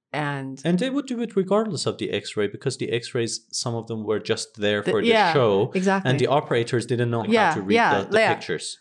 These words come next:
Speaker 1: Like,
Speaker 2: That's
Speaker 1: I remember us once, like, my family smuggling hamsters. You could just do that. Like, nobody checked. And they were just in this handbag and they just went through.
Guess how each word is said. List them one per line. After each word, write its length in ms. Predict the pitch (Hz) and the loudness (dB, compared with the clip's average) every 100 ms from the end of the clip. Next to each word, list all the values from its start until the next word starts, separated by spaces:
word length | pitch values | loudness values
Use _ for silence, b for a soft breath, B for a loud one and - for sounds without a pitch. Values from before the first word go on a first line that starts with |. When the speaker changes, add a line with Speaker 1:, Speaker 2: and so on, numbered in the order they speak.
| - | 0
Speaker 1:
Like, 180 | - - | 0 0
Speaker 2:
That's 280 | - - - _ _ _ - 240 | -10 -16 -20 _ _ _ -2 0
Speaker 1:
I 40 | |
remember 500 | 226 233 247 269 269 | 2 4 4 4 4
us 480 | 262 196 196 196 - | 4 2 0 -4 -8
once, 520 | 190 185 175 175 - | -6 -6 -8 -12 -8
like, 160 | 170 175 | -8 -4
my 120 | 175 | -6
family 720 | 175 190 180 180 165 151 147 | -4 0 0 0 -4 -6 -8
smuggling 720 | - - 185 175 165 160 147 | -12 -6 -2 -2 -2 -4 -6
hamsters. 880 | 147 - 165 156 - - 107 76 147 - _ - | -8 -8 -8 -8 -10 -10 -8 -8 -12 -18 _ -6
You 160 | 226 | -4
could 160 | 226 277 | -2 -4
just 240 | 294 277 | -6 -8
do 140 | - 277 | -6 -2
that. 340 | 269 147 - - _ _ | -2 -2 -6 -12 _ _
Like, 280 | 190 214 202 | -4 -4 -2
nobody 340 | 214 220 233 240 | -4 -2 -2 -2
checked. 500 | - 269 180 - - | -2 0 0 -2 -4
And 160 | 180 185 | -2 2
they 200 | 196 202 | 2 2
were 140 | 202 | 2
just 220 | 196 - | -2 -2
in 80 | 190 | 0
this 140 | 180 | 0
handbag 500 | 185 190 214 185 156 | 0 0 2 2 0
and 120 | 147 147 | -2 -6
they 60 | |
just 240 | 147 156 160 | -8 -10 -8
went 240 | 151 - | -10 -10
through. 360 | - 202 185 | -8 -6 -6